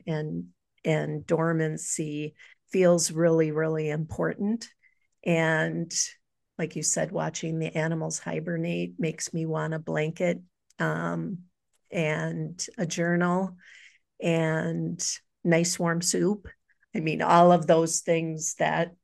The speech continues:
bringing myself back to me feels really powerful this time of year. And let's, I'm gonna name it, it's really uncomfortable too, because it's, for me, the stuff that's coming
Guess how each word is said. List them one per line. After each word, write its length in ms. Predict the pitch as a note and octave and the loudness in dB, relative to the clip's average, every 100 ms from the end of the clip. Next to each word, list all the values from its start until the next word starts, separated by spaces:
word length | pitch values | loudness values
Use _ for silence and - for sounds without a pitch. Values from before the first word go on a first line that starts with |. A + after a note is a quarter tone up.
| _ - | _ -10
bringing 640 | D3+ F#3+ F3 F3 E3+ E3 | 0 4 6 6 4 4
myself 720 | D#3 D#3 D#3 - E3 D#3+ D#3+ - | 4 4 2 2 4 4 0 -4
back 300 | D3+ E3+ - | -4 -4 -8
to 120 | E3+ | -6
me 500 | D#3+ D#3 E3 G#3 - - - _ _ _ | -4 -4 -2 -2 -6 -16 -20 _ _ _
feels 400 | F#3+ E3 D#3+ D#3+ | 4 4 4 0
really 340 | D#3+ D#3 D#3+ D#3+ | 0 2 2 -2
powerful 680 | - E3+ E3 F3+ F3+ F#3+ F#3 | 0 2 2 0 -2 -2 0
this 280 | F#3 F3+ - | 0 0 0
time 280 | G3+ F3+ | 0 0
of 200 | F#3 F3+ | -2 -2
year. 400 | F#3+ F3+ F#3+ G3 - | 0 2 0 -2 0
And 500 | G3 G#3 G#3+ G3+ F3+ - - | 4 6 6 4 0 -6 -6
let's, 420 | - F3+ F#3 - - | 4 6 6 0 0
I'm 240 | - F3 F3+ | 2 2 2
gonna 260 | F#3+ F#3 | 2 4
name 400 | E3 D#3+ F#3 G#3+ | 2 2 2 2
it, 320 | D#3 D#3+ A#3+ - | 2 0 -2 -2
it's 260 | G3 F3+ G#3+ | -2 2 6
really 280 | A3 A#3 A3+ | 10 10 10
uncomfortable 880 | G#3+ G#3+ B3+ D#4+ - F3 D#3 D3+ D#3+ | 6 2 0 0 -2 0 2 0 -2
too, 400 | - A#3+ E3+ D3 | 0 2 2 0
because 440 | D#3 - D#3+ D#3+ | -2 2 2 2
it's, 400 | E3 D#3+ - - - - - - - _ | -2 -2 -4 -4 -8 -18 -18 -20 -20 _
for 220 | - F#3 | 2 4
me, 180 | F#3 F#3+ | 6 6
the 120 | F3+ | 6
stuff 400 | E3+ - F#3+ F#3 | 6 4 2 2
that's 320 | F#3+ F3 F3 | 2 2 0
coming 580 | - - G3 G3 F3 E3 | -8 -4 -2 0 2 0